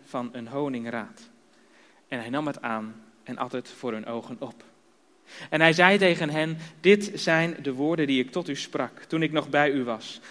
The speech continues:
dat alles vervuld moest worden wat over mij geschreven staat in de wet van Mozes en in de profeten en in de psalmen.' Toen opende hij hun verstand, zodat zij de schriften begrepen.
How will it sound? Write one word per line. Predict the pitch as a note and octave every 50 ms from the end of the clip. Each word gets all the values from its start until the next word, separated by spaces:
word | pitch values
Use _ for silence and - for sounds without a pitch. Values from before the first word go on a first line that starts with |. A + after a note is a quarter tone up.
| - -
dat | - D#3+ D#3+ -
alles | G#3 A3 A#3 A#3 A3 G#3+
vervuld | - - - F3+ D#3 - G3+ G#3 G#3 G#3 G3+
moest | E3+ E3 D#3+ E3 D#3
worden | C#3 C#3+ D3 C3 B2+ A#2 A#2 - - - - -
wat | - C#3+ D3
over | D3+ C#3+ C3+ - C3+ B2
mij | C3 C#3+ D#3 D#3+
geschreven | D#3+ E3 - - - - C#3 C3+ B2+ - B2+
staat | - - - A#2+ A#2+ A#2 A#2+
in | C3 C3
de | C3
wet | B2+ D3 F3 F3 -
van | - - C#3+ B2+
Mozes | C3 C#3 D3 E3 D#3+ E3 E3+ E3+ - - - - - - - -
en | - F#3 F#3+
in | F#3+ F#3
de | F#3 F3+
profeten | F3+ D#3+ D3+ D3 - B2+ B2 B2+ B2 - C3 C3 - - - - - _
en | - D3 D3 D3 C#3+ -
in | C#3+ C3 C3
de | B2 A#2+ A#2+ - - -
psalmen.' | - - E3 D#3+ E3+ E3 D3 C3 - - - _ _ _ _ _ _ _ _ _ _ _ _ _ _
Toen | - - E3+ E3 D#3 D#3+ D#3+
opende | F3+ G3 G3 G3 G#3 G3 F3+ E3+
hij | D#3+ D3 D#3 D#3 D3
hun | C3+ D3 E3 D#3 C#3+
verstand, | - - - - - - - A3 D#3+ B2 A#2 - - - - _ - - - _
zodat | - - - D#3+ D3+ D3+ C#3+ C#3+
zij | - - C#3 B2+
de | A#2 A#2
schriften | - - - - F#3 F#3 F#3 - - - - D#3 D#3 - - - - - _ -
begrepen. | - - - C#3 C3+ C3+ B2+ B2 - G#2+